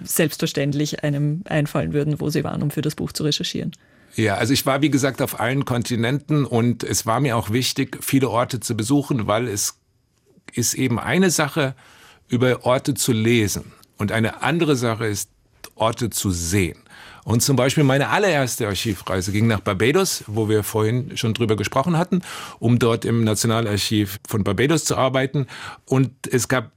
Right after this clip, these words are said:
Speaker 2: wichtige Dokumente, die ich in diesem Archiv gefunden habe, aber diese Insel zu sehen und zu sehen, wie dieser relativ kleine Ort quasi komplett entwaldet wurde und dann komplett zu einer riesigen Zuckerplantage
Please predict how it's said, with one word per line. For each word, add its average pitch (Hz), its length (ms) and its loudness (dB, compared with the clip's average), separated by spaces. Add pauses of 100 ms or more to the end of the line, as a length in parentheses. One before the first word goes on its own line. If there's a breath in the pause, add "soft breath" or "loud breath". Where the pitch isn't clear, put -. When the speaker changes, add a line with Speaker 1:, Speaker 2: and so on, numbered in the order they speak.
Speaker 2:
wichtige 127 320 2
Dokumente, 131 460 2
die 143 60 4
ich 127 100 0
in 143 40 2
diesem 123 180 2
Archiv 113 280 0
gefunden 127 400 2
habe, 110 240 0
aber 113 220 0 (320)
diese 113 220 2
Insel 131 280 4
zu 117 160 0
sehen 135 320 2
und 110 120 0
zu 120 120 0
sehen, 131 380 2
wie 117 60 0
dieser 117 260 0
relativ 120 400 0
kleine 117 400 0
Ort 110 400 0
quasi 104 300 -2
komplett 120 640 -2 (360 loud breath)
entwaldet 117 720 2
wurde 131 360 2
und 104 200 -2
dann 104 180 0
komplett 123 380 -2
zu - 100 -2
einer 110 220 0
riesigen 123 340 0
Zuckerplantage 104 920 0